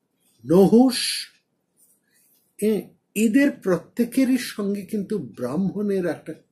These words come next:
ক্ল্যাশ হয়েছে। হুম? এবং সেখানে আমরা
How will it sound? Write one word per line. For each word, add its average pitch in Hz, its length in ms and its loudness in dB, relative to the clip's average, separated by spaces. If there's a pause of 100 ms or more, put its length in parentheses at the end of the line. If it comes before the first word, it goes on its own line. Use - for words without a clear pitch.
(120)
ক্ল্যাশ 170 640 -4
হয়েছে। - 360 -20 (1600)
হুম? 113 180 -6 (440)
এবং 226 360 2 (180)
সেখানে 220 960 0 (340)
আমরা 180 640 -2